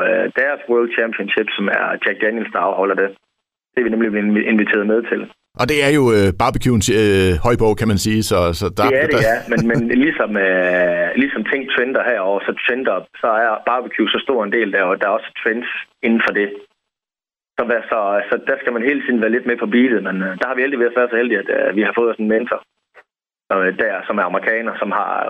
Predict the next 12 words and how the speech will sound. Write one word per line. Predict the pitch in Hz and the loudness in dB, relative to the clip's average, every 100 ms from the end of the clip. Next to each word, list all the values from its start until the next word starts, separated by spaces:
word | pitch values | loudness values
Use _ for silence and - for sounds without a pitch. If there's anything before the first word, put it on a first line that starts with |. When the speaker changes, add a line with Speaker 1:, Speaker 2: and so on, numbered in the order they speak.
| - | -2
Speaker 1:
er | 104 104 | -2 -2
rigtig | 123 - - | -4 -6 -4
stor | 135 101 | 0 0
i | 104 98 | 0 0
den | 101 | 0
der | 104 | 0
barbecue, | 107 107 104 101 98 95 | -2 -2 -2 0 2 0
øh, | - - | -4 0
community | 107 110 107 - 101 | 2 4 2 0 2
derovre. | 98 98 101 - _ _ _ _ _ _ _ - | 2 0 -2 -4 _ _ _ _ _ _ _ -2
Øh, | 98 87 | 0 0
og | - | 0